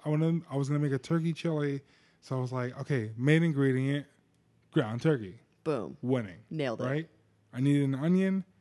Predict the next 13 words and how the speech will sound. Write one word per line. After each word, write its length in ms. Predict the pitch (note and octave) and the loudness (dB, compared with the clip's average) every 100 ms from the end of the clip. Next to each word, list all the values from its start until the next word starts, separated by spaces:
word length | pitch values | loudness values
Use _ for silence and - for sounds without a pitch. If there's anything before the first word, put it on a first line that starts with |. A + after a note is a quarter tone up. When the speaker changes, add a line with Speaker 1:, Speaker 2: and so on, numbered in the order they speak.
| _ _ _ _ _ | _ _ _ _ _
Speaker 1:
and 100 | C3 | -8
I 80 | C3+ | -6
was 120 | C3+ | -4
like, 200 | C3 - | -6 -8
"I 40 | |
think 240 | - G#3+ F3 | -4 -2 2
we 100 | E3+ | 2
have 220 | E3 D3 | 2 -2
everything 340 | D3 D3+ C3+ C#3 | -4 -4 -4 -6
else 240 | B2 C3 | -8 -8
in 60 | C#3 | -6
the 60 | |
house." 420 | E3 G#3 G#2 - | -4 -6 -8 -20